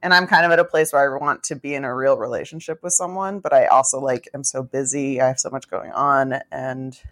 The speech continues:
my enthusiasm level isn't where it needs to be at <laughs> to make that happen.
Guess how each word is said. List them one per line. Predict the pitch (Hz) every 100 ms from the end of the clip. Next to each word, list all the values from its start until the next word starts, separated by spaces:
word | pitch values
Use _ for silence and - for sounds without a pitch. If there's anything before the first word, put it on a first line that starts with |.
| _ _ _
my | 143
enthusiasm | 139 139 147 143 147 135 139 135
level | 127 127 101
isn't | 131
where | 113 117
it |
needs | 127 127
to | 127
be | 120 120
at | 113 73 -
<laughs> | - 311 - 262 285 302 - - 277
to | 277
make | 240 226 202
that | 180 175
happen. | 170 170 180 170 170 247